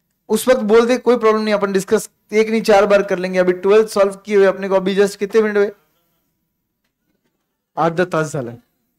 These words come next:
YouTube पर रहेंगे ये lectures, don't worry, आप देख लो आराम से, ठीक है, don't worry। और अह,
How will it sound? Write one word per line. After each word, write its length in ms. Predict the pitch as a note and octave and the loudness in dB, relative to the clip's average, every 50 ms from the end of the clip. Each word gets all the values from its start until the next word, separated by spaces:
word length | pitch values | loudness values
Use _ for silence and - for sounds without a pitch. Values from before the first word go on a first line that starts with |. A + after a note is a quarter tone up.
| _ _ _ _ _ _ _ _ _ _ _ _ _ _ _ _ _ _ _ _ _ _ _ _ _ | _ _ _ _ _ _ _ _ _ _ _ _ _ _ _ _ _ _ _ _ _ _ _ _ _
YouTube 340 | - F3 G3+ F#3 A#3+ A#3+ - | -6 -4 -2 -2 -2 0 2
पर 100 | A#3 A3 | 2 4
रहेंगे 300 | G#3 A3+ A#3 A#3+ B3 A#3 | 4 2 2 2 2 2
ये 60 | G#3 | 2
lectures, 420 | F#3+ F3 E3+ E3 - G#3+ A#3 G#3+ E3+ | 2 2 -2 0 0 0 0 0 0
don't 220 | E3 G3 A3 G#3+ F#3 | 0 0 2 2 0
worry, 220 | F3+ F#3 A#3 D4 - _ _ _ _ - | 0 -2 -2 -6 -12 _ _ _ _ -6
आप 100 | D#3+ D#3+ | -6 -4
देख 220 | D#3 D#3 F#3+ F#3 G3+ | -2 -2 -2 -2 0
लो 60 | G3 | 0
आराम 240 | D#3 C#3 C3+ C3+ C3 | 0 0 0 -2 -4
से, 140 | B2+ - - | -8 -12 -12
ठीक 160 | F3+ F#3 C#4+ | -12 -10 -10
है, 60 | C4 | -8
don't 220 | F3 E3 E3+ E3 | -6 -6 -6 -4
worry। 160 | C#3+ C3+ A2+ - _ _ _ _ _ _ _ _ _ _ _ _ _ _ _ _ _ _ _ - | -6 -6 -8 -10 _ _ _ _ _ _ _ _ _ _ _ _ _ _ _ _ _ _ _ -2
और 380 | E3+ E3 E3+ F3 F3 F3+ F3 E3+ F3+ F3+ F3 F3 F3 F3 E3 D#3 - _ _ _ _ _ _ _ _ _ _ _ _ _ _ _ _ _ _ _ _ _ _ _ _ _ _ _ _ _ _ _ _ _ _ _ _ _ _ _ _ _ _ _ _ _ _ _ _ _ _ _ _ _ _ _ _ _ _ _ _ _ _ _ _ _ _ _ _ _ _ _ _ _ _ _ _ - | 0 2 4 4 4 4 2 2 2 2 2 0 -2 -4 -8 -10 -14 _ _ _ _ _ _ _ _ _ _ _ _ _ _ _ _ _ _ _ _ _ _ _ _ _ _ _ _ _ _ _ _ _ _ _ _ _ _ _ _ _ _ _ _ _ _ _ _ _ _ _ _ _ _ _ _ _ _ _ _ _ _ _ _ _ _ _ _ _ _ _ _ _ _ _ _ -10
अह, 180 | A3+ - G3 | -8 -8 -8